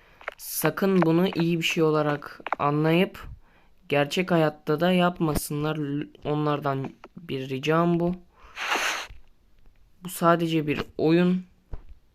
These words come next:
Ve bunu ben eğlencesine yapıyorum. Lütfen bunu gerçek hayatta hiçbir şekilde uygulamayınız. Kamu spotu. Ay telefon.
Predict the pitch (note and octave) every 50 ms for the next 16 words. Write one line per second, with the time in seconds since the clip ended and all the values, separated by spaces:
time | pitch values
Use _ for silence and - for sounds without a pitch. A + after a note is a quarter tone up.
0 | _ _ - - - - - _ - - - - - - - - - - _ _
1 | _ - _ _ _ _ - - - - C3 D3 C#3+ C#3+ D#3 D#3 D3+ C#3+ D3+ D3
2 | C#3+ - - C#3+ C#3+ C#3+ D3 D3 D3+ D3 D3 D3+ - - F#3 F#3 F#3 F#3+ F#3+ F#3
3 | F#3 - G#3 G3 F#3+ G3 G3 F#3+ - - _ - - - - - _ _ F#3 F#3
4 | F3 - - E3 D3 C#3+ C#3 C#3 C#3 C3 D3 D#3 D#3 D3+ - E3+ D#3+ - D3+ C#3+
5 | C#3 C3 - - _ - F3+ F3+ F#3 - F3 - - - - F3+ E3 - - D#3+
6 | - - D#3 E3 F3+ F#3 - E3+ D#3 D3 C#3 C#3+ C#3+ C#3+ C3+ B2+ B2 B2 A#2+ A#2+
7 | A#2 - - - - - - - - _ - - - - - _ _ _ - -
8 | D3+ D#3 D#3 D3+ - - - C3 B2 - - B2+ - - _ _ _ _ _ _
9 | _ _ _ _ _ _ _ _ _ _ _ _ _ _ - B2+ C3+ C#3 D3 C#3+
10 | C#3+ C#3+ C#3 C#3 C3 C3 - C#3+ B2 B2+ A#2+ - - B2+ B2+ C#3